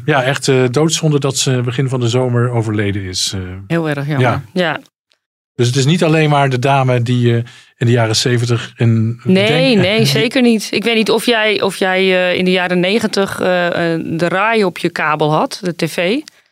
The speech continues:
Speaker 1: Ongetwijfeld wel.
Speaker 2: Ja, op
Speaker 1: Ja.
Speaker 2: zondag had je dan die enorme shows. De Domenica In heette dat zo. En dat vond ik altijd leuk om op de achtergrond aan te zetten. En dat klonk zo, eh,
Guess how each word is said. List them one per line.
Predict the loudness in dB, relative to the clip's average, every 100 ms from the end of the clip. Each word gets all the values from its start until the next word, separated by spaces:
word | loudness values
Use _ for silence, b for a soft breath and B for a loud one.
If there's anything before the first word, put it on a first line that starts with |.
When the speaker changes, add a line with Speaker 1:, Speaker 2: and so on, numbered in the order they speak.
| _
Speaker 1:
Ongetwijfeld | 0 0 2 2 2
wel. | 2 2
Speaker 2:
Ja, | 2 0 0
op | 2
Speaker 1:
Ja. | 2
Speaker 2:
zondag | 4 4 4 2
had | -2 -2
je |
dan | 0 2
die | 2
enorme | 4 4 4 4 2 2
shows. | 2 2 4 4 2
De | 2 2 2
Domenica | 2 2 2 2 0
In | 0 2 2
heette | 2 0 0
dat | -2 -2
zo. | -2
En | -2
dat | -2
vond | 0 0
ik | 0
altijd | -2 0
leuk | 0 2
om | 0
op |
de | -2
achtergrond | -4 -6 -6 -2 -2 -2
aan | -2 -2
te | -2
zetten. | -2 -2 -2
En | -4
dat | -6
klonk | -6 -4 -2
zo, | -2 0
eh, | 0